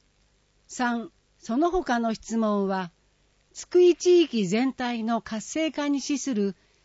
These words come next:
金原地区の新拠点整備をでした。公明党、西谷克美議員。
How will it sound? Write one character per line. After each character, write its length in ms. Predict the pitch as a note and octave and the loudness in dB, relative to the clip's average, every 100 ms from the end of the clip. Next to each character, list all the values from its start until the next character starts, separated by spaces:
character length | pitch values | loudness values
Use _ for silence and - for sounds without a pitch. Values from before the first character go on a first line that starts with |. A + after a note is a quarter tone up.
| _ - | _ -8
金 300 | A#3+ D#4 E4+ | 0 2 2
原 260 | E4 D#4+ | 0 0
地 140 | D#4 - | -2 -6
区 180 | C4+ A#3 | -2 2
の 240 | G3 F#3 - | 2 0 -4
新 320 | - E4 D#4+ | 2 4 4
拠 180 | D#4+ C#4 | 0 0
点 300 | D#4 D4 C#4+ | 0 0 0
整 260 | D4+ C#4+ | -2 -2
備 220 | G3 F3 | 0 -2
を 160 | F3 - _ _ _ | -2 -8 _ _ _
で 100 | G3+ | -8
し 140 | F#3+ - | -8 -10
た。 220 | E3+ - _ _ _ _ _ _ _ _ _ _ _ _ _ _ _ _ _ _ _ _ _ _ _ _ _ _ - | -12 -12 _ _ _ _ _ _ _ _ _ _ _ _ _ _ _ _ _ _ _ _ _ _ _ _ _ _ 0
公 240 | D4+ E4 | 4 8
明 300 | D#4 D4+ C#4+ | 8 6 2
党、 500 | - C4+ B3 A3 - _ _ | 0 2 2 0 -4 _ _
西 300 | D#4 F4 - | 4 6 6
谷 140 | B3 G#3+ | 2 2
克 320 | A3 G#3+ E4 | -2 -2 4
美 180 | E4 D#4 | 6 6
議 120 | C4 | 4
員。 420 | D4+ A#3+ F3+ E3 | 4 6 6 4